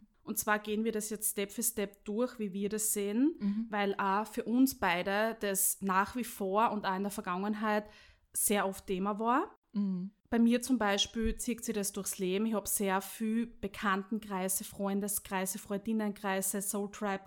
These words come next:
Speaker 1: Kreise, Lehrmeisterinnen, wie man sie gerne nennen, gehabt,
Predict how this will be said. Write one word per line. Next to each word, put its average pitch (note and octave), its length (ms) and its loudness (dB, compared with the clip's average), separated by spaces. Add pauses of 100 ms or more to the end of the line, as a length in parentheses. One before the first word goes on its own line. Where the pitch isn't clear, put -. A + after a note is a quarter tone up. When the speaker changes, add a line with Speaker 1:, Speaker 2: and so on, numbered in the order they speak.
Speaker 1:
Kreise, G3+ 640 0 (520)
Lehrmeisterinnen, A3 1400 4
wie A3 80 0
man A3 120 0
sie G#3+ 160 -4
gerne G#3 220 -2
nennen, G3+ 360 -2
gehabt, - 560 -2